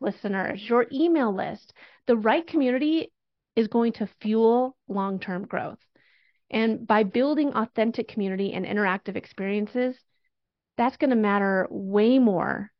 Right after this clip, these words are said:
than amassing followers. User engagement and retention is going to be absolutely key. So prioritize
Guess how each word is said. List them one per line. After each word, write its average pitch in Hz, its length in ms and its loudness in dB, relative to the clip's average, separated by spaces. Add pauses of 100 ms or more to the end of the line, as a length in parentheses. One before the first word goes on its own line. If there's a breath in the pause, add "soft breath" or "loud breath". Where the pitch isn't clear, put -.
(200)
than 202 140 2
amassing 170 720 -2 (240)
followers. - 640 -6 (880)
User 262 380 2
engagement 220 640 0 (300)
and 208 120 -2
retention 208 580 -2
is 202 200 -6
going 202 200 -4
to - 100 -14
be 196 280 -10
absolutely 190 880 -4
key. - 460 -10 (520 soft breath)
So - 200 -4
prioritize 233 1200 2